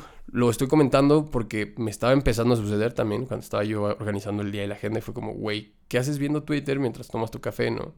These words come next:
Como, es contradictorio porque para mí el momento del café es un momento de relajación, es un momento de salirme de, de, de mis pendientes, ya después me tomo otro mientras estoy trabajando, pero es un momento de salirse y un momento de trabajar,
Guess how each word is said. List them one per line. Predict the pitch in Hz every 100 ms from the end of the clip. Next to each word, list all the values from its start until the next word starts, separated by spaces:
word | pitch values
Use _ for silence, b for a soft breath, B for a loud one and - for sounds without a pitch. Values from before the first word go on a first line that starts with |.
| - -
Como, | - 131 - - _ -
es | 120
contradictorio | 120 151 147 135 131 147 143
porque | - -
para | 117 113 113
mí | 120 131
el |
momento | 131 131 135 123 131
del | 127 107
café | 120 131 123 120 B B B B B B
es | 110
un | 110
momento | 120 113 110 107
de | 110
relajación, | 107 104 123 135 233
es | 226
un | 180
momento | 160 151 139 143
de | 131 120 - -
salirme | - 127 196 226 233
de, | 214 196
de, | 185 175
de | 160 147
mis | 170
pendientes, | 165 214 233 214 226 269 -
ya | 127
después | 135 117
me | 120
tomo | 113 110 107
otro | 110
mientras | 104 - -
estoy | 110
trabajando, | - - - - - -
pero | 139 151
es | 151
un | 151
momento | 127 120 120
de |
salirse | 117 117 160 160 -
y | -
un | 117
momento | 117 117 110 113
de | 107
trabajar, | - 104 104 113 110